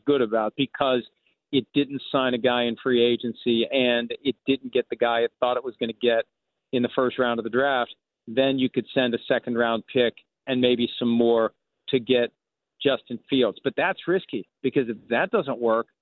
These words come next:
then what do you do with Justin Fields? Do you keep him for one more year at three point two million and have Caleb Williams on the roster as well and try to do an Alex Smith, Patrick Mahomes thing? I don't think Fields is gonna go along with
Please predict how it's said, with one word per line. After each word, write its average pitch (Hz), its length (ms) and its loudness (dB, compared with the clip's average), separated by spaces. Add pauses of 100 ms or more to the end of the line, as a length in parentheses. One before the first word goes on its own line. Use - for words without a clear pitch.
(120)
then 139 320 -2
what 127 220 2
do 175 80 2
you 170 160 2
do 165 320 0 (280)
with 127 160 2
Justin 131 460 -2
Fields? - 280 -2 (100)
Do 104 60 -4
you 101 100 -2 (120)
keep 131 200 0
him 147 180 -2 (380)
for 143 80 2
one 135 260 2
more 139 220 2
year 139 320 -2
at 143 100 -4
three 135 160 0
point 135 380 -2
two 139 120 0
million 135 460 0 (320)
and 123 160 -2
have 135 320 -2 (120)
Caleb 135 340 0
Williams 143 420 0 (140)
on 131 180 0
the 131 80 0
roster 127 420 0
as 117 120 -4
well 139 240 0
and 143 100 -6
try 131 160 0
to 123 80 -2
do 131 200 -2
an 120 80 -4 (180)
Alex 127 360 -2
Smith, 135 300 -2
Patrick 127 320 -4
Mahomes 127 320 -2 (100)
thing? 156 220 -2 (320)
I 127 80 0
don't 143 160 0
think 131 140 0 (100)
Fields 143 300 2
is 127 80 -4
gonna 135 160 2
go 127 160 4
along 123 300 2
with 117 100 -2